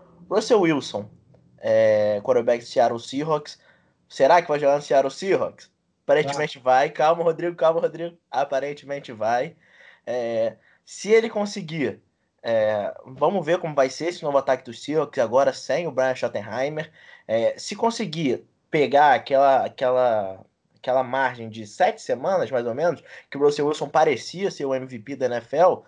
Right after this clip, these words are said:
e esticar isso uma temporada toda,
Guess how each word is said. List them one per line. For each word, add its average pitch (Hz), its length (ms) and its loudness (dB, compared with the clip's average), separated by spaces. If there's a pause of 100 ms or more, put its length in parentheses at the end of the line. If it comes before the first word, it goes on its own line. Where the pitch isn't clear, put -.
(520)
e 123 320 -8 (200)
esticar 135 600 0
isso 135 180 -8
uma 123 140 -6
temporada 117 480 -2
toda, 156 500 -2